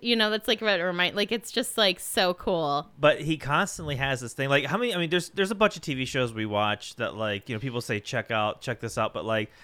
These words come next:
Speaker 2: you know, and we'll watch a couple
Speaker 1: Yeah.
Speaker 2: episodes, but, like, I never remember, like, the ensemble cast. Like, I never remember more than, like, the first two characters. Like,
Speaker 1: Mm-hmm.
Speaker 2: there was people, like, I loved the Dexter revival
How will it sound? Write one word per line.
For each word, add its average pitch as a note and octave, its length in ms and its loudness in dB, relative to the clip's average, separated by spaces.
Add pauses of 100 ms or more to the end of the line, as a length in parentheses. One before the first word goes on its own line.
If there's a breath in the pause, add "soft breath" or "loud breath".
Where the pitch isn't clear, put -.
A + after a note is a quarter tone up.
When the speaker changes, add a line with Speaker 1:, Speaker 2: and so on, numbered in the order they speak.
(320 loud breath)
Speaker 2:
you F3+ 100 0
know, E3+ 140 2
and F#3 100 2
we'll G3+ 140 6
watch E3+ 240 6
a F3 60 -6
couple C3+ 340 -2
Speaker 1:
Yeah. E3 140 4
Speaker 2:
episodes, C3 360 0
but, - 160 -4
like, C3 140 4
I D3+ 140 4
never D#3+ 480 2
remember, B2 720 2
like, G#2+ 300 -2
the A2 120 0
ensemble G#2 540 -4
cast. F#2 340 -8
Like, G2+ 80 -10
I G#2+ 60 -2
never C3 220 0
remember A2 260 -4
more G#2 300 -2
than, F#2+ 120 -10
like, G2 140 -6
the - 100 -10
first G2 300 -8
two G2 100 -12
characters. - 640 -10
Like, G2+ 280 -2
Speaker 1:
Mm-hmm. E3+ 260 -8
Speaker 2:
there D3+ 100 8
was D#3 120 8
people, C#3 360 0
like, C#3 220 6
I D3+ 120 10
loved B2 340 4
the A#2+ 80 -2
Dexter A#2 720 0
revival G2 640 -4